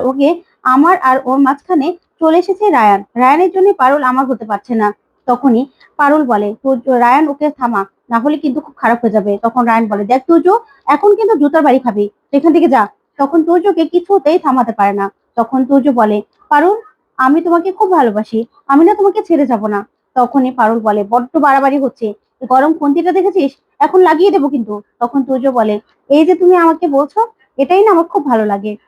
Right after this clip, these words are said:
আমাকে, আমাকে ভালোবাসো না পারুল, আমি তোমাকে সত্যি আগলে রাখবো,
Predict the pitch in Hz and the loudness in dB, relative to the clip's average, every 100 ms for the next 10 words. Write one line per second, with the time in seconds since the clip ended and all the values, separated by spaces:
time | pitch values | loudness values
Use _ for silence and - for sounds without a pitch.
0 | _ _ - 240 269 233 269 277 _ _ | _ _ -4 0 0 0 -2 -2 _ _
1 | 247 254 277 320 320 254 247 285 254 277 | -2 -2 0 -2 0 0 2 2 0 0
2 | 330 269 208 233 311 _ _ - 277 330 | 0 0 -2 -4 -8 _ _ -2 0 2
3 | 370 370 381 349 - 381 277 262 233 196 | 0 0 -2 -2 0 0 0 0 0 -2
4 | 202 | -4